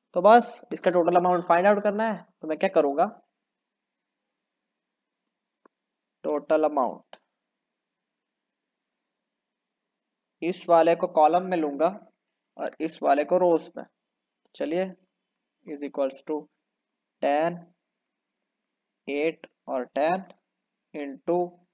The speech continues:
eighty, sixty और फ़ोर्टी।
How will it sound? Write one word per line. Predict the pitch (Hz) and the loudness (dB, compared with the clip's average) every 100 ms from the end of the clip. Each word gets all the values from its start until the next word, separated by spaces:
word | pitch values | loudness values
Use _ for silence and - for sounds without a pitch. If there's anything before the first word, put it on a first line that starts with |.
| _ _ _ _ _ _ _ _ _ _ - | _ _ _ _ _ _ _ _ _ _ -12
eighty, | 147 139 - 165 175 170 _ | -12 -10 -10 -8 -10 -16 _
sixty | _ 143 - - 151 156 - _ | _ -16 -16 -12 -10 -10 -18 _
और | 131 | -12
फ़ोर्टी। | - 135 131 - 123 | -2 -2 -2 -6 -14